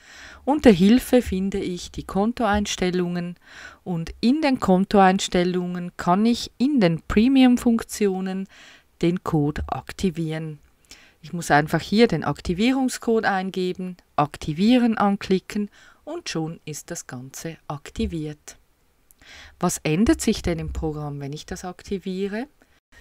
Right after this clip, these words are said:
Ich befinde mich hier in der Product Canvas Desktop-Version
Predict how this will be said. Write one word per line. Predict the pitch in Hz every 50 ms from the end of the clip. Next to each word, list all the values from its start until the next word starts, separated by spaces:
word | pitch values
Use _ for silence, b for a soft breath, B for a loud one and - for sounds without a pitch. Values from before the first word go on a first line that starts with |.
| b b b b b b b b b b b b b -
Ich | 214 202 -
befinde | - 202 - 185 175 196 226 254
mich | 240 254 247 -
hier | - - 226 233 233 - -
in | 185 175 175 175 165
der | 170 165 156
Product | - - - 165 165 156
Canvas | - - 160 165 190 208 214 208 196 - - - - -
Desktop-Version | - 151 190 220 - - - - 269 262 254 - - 240 233 240 240 - - 240 240 240 240 254 302